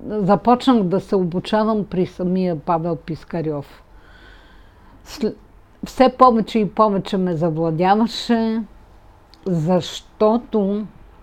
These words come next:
а, ние сме адапти-, а, а, нашия мозък и нашите неврони са много адаптивни.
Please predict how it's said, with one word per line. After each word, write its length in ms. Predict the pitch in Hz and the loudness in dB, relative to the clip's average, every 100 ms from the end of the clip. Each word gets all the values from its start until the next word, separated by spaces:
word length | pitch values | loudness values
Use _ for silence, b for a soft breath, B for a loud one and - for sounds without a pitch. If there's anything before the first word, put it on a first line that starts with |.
| - - - - - - - - B B B B B B B - - | -20 -20 -20 -20 -20 -20 -20 -20 B B B B B B B -12 0
а, 200 | 202 196 | 2 4
ние 360 | 208 233 294 | 6 8 8
сме 220 | - 233 | 8 4
адапти-, 840 | 220 202 185 190 190 - - 226 - | 4 6 4 4 2 0 -4 -4 -2
а, 80 | 214 | 0
а, 420 | 190 190 196 190 | 0 2 0 0
нашия 460 | 196 220 240 254 208 | 2 2 4 4 4
мозък 500 | 196 226 202 208 196 | 4 4 4 0 0
и 60 | |
нашите 380 | 190 202 196 226 | 0 0 0 0
неврони 520 | 202 190 175 202 208 | 0 0 0 2 0
са 180 | - 196 | 0 -2
много 340 | 190 196 170 | 0 0 0
адаптивни. 840 | 180 151 175 - 190 180 165 151 | 0 0 -4 -2 0 0 0 -4